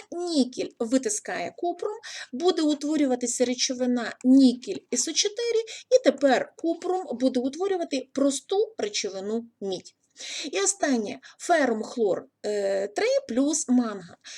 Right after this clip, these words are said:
Перевіряємо, ось буде наш, е, манган, ось буде наш ферум. Отже, манган буде більш активніший, і ця хімічна реакція буде відбуватися. Манган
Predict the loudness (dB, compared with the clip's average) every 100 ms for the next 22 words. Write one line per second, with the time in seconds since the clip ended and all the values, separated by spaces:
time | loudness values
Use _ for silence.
0 | -10 -4 -2 0 2 0 -2 -6 0 2
1 | 2 2 -2 0 0 0 -2 -4 -2 -2
2 | -2 -2 -2 0 0 0 -4 -6 -6 -6
3 | -10 -16 -2 4 4 4 0 0 0 0
4 | 0 0 0 -2 -2 -2 -2 0 0 0
5 | -2 -4 -6 _ 0 4 4 4 0 -4
6 | -4 -8 -8 -6 -6 -8 -12 -8 -2 2
7 | 2 0 -4 -4 -6 -4 -8 -8 -10 -14
8 | -6 -4 -2 -4 -4 -4 -2 -4 -6 -4
9 | -2 -2 -2 -2 -2 -6 -10 -8 -6 -6
10 | -8 -10 -14 -16 -4 -2 0 0 0 -2